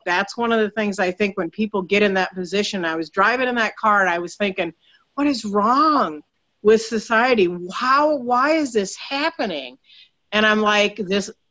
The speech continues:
all I kept, just kept thinking, "This has gotta stop, this has gotta stop."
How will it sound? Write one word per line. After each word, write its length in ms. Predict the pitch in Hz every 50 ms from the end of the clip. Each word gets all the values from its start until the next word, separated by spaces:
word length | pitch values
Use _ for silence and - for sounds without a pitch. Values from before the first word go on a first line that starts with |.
| -
all 140 | - 220 233
I 120 | 247 247 233
kept, 240 | 240 - 320 254
just 160 | 254 262 - -
kept 200 | 277 247 - -
thinking, 260 | 254 254 247 277 240
"This 200 | 226 214 - -
has 80 | 202 -
gotta 240 | 220 196 196 196 185
stop, 380 | - - 240 247 277 277 277 -
this 160 | 208 - -
has 100 | 196 165
gotta 260 | - 190 185 180 180
stop." 460 | - - - 240 254 285 277 220 -